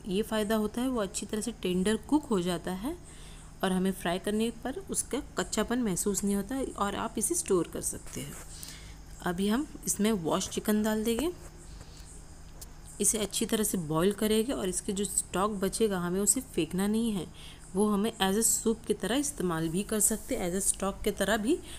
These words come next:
हम इसे इस्तेमाल कर सकते हैं। अब हम इसमें एक चम्मच गरम मसाला डाल देंगे। अब सभी को अच्छी तरह से मिला लेंगे। पानी बिल्कुल भी नहीं डालना है, चिकन का पानी छूट जाएगा। ये, इसका stock आप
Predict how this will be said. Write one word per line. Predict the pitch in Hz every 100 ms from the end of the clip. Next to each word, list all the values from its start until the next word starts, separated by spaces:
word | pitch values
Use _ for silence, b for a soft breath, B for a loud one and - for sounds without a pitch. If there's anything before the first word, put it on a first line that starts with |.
| B -
हम | 208
इसे | 208 359
इस्तेमाल | 381 - - 180 175 143 -
कर |
सकते | 143 - - -
हैं। | 135 139 - B B B B B -
अब | 208
हम | 220 214
इसमें | 190 185 196 320 -
एक | 220 -
चम्मच | 202 180 180
गरम | 160 165 185
मसाला | 180 180 185
डाल | 185 190
देंगे। | 202 208 277 - - - B B B B - -
अब | -
सभी | - 170 180
को | 240 277
अच्छी | - 165 - 220
तरह | 180 160
से | - 311 370 185
मिला | 170 160 147
लेंगे। | 131 127 - - -
पानी | 185 185
बिल्कुल | 185 185 220 202
भी | 233
नहीं | 240 240
डालना | 240 240 247
है, | 254 294
चिकन | 320 - - 202
का | 220
पानी | 185 190 320 -
छूट | 208 160
जाएगा। | 175 147 - 165
ये, | 190 220 294 - -
इसका | - -
stock | 202 - 180 202
आप | 233 226